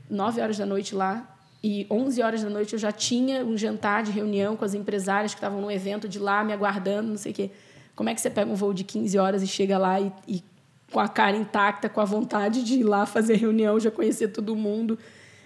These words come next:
Então, eu acho que a saúde eu prezo por isso, por, pra eu poder tá pronta pra momentos assim.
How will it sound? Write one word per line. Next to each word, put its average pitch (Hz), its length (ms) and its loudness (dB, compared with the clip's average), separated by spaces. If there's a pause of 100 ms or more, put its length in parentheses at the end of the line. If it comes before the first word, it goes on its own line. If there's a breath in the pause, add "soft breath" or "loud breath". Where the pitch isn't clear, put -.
Então, 202 240 2
eu 208 40 2
acho 214 180 0
que 233 180 0
a 214 80 6
saúde 214 380 0
eu 226 60 2
prezo 220 360 2
por 269 160 0
isso, 220 220 -2
por, 214 240 -2
pra 208 160 0
eu 202 40 4
poder 214 280 4
tá 220 140 4
pronta 220 360 0
pra 240 140 -2
momentos 220 340 -2
assim. 214 380 0